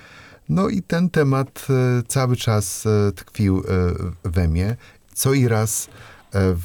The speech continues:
właśnie pokazywały się jakieś artykuły, nowe informacje o niej i postanowiliśmy, że trzeba poświęcić oddzielny projekt takiej osobie, jaką była Aniela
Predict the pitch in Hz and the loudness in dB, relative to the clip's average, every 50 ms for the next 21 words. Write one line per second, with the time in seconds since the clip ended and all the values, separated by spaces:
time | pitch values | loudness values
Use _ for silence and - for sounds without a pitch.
0 | - - 92 87 87 98 98 101 - - - - 98 95 92 95 98 - - - | -10 -10 -6 -2 -2 0 0 0 -2 -4 -4 -2 0 0 0 0 -2 -4 -8 -6
1 | - - - - 107 92 98 92 107 113 107 104 95 85 104 92 85 - 90 - | -6 -4 -2 0 0 0 2 2 2 2 2 2 2 2 0 -2 0 -2 -4 -4
2 | - 101 90 87 - 104 - - 123 123 117 107 92 95 101 98 90 98 101 107 | -2 -2 -4 0 0 -2 -2 0 0 2 2 4 4 4 2 2 0 0 2 2
3 | 98 85 104 101 101 104 107 113 113 107 - - 104 101 98 95 95 - - - | 0 2 2 2 2 2 2 2 0 -2 -4 -4 -2 -2 -2 -2 -4 -10 -20 -20
4 | - - - - - - _ _ _ _ _ - 92 92 95 95 92 92 92 92 | -20 -20 -20 -20 -20 -20 _ _ _ _ _ -2 -2 0 2 2 2 2 2 2
5 | 90 90 90 - - - 101 95 92 92 92 92 95 92 98 - _ - _ - | 0 0 -2 -6 -8 -4 -4 -2 0 0 0 -2 -2 -4 -6 -10 _ -20 _ -20
6 | - - 123 - - 123 117 117 110 104 113 110 117 110 - - 117 113 110 104 | -6 -4 -4 -2 0 2 2 2 4 4 2 2 2 0 0 0 2 2 2 2
7 | 95 104 104 98 90 87 85 82 - _ _ _ _ _ _ _ - - - - | 2 2 0 0 -2 -4 -10 -14 -14 _ _ _ _ _ _ _ -4 -2 -2 0
8 | - 180 190 165 123 98 85 - 101 87 - - - 110 104 101 98 - - - | 0 0 -2 0 0 -2 0 0 -2 -2 -2 0 0 2 4 4 2 2 -2 -8
9 | 90 82 85 - - - - _ - - - - _ - 101 87 90 87 98 127 | -8 -8 -6 -8 -8 -10 -10 _ -20 -20 -20 -18 _ -2 0 2 2 2 4 4
10 | 139 143 135 117 107 - - - 95 95 95 95 95 95 92 92 - - _ - | 4 4 4 2 2 0 0 0 2 2 2 2 2 0 0 -4 -8 -20 _ -4
11 | 107 107 101 - - 101 95 - - 87 - - 95 87 85 90 90 92 - - | -2 -2 -2 0 -2 -2 -2 0 -2 -4 -2 0 -2 0 0 0 0 -2 -4 -6
12 | - - - _ - 90 90 82 - 87 87 87 87 90 - - - - - - | -14 -20 -20 _ -2 -2 -2 0 0 0 2 2 2 0 -2 -8 -20 -14 -8 -2
13 | 82 90 90 87 87 - - - 98 92 90 92 87 90 87 87 87 | 0 2 2 2 2 0 0 0 0 2 4 4 4 2 2 0 -2